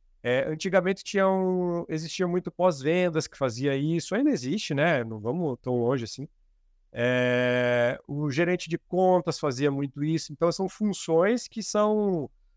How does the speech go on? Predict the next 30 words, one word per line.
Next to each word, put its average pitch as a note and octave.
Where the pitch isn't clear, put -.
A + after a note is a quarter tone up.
que -
estão A3
sendo A3
modernizadas, E3
vai? B2+
Então, C#3
recebendo C#3+
esse D3
nomezinho C#3+
aí C#3
bonito C3
de B2
C -
S, -
com C#3
essa C3+
pegada, B2+
tá? B2
De A#2+
aumentar B2
a A#2+
receita D3
e E3+
entregar D#3+
o C#3+
resultado C#3
que -
o -
cliente C3+
espera. G#2+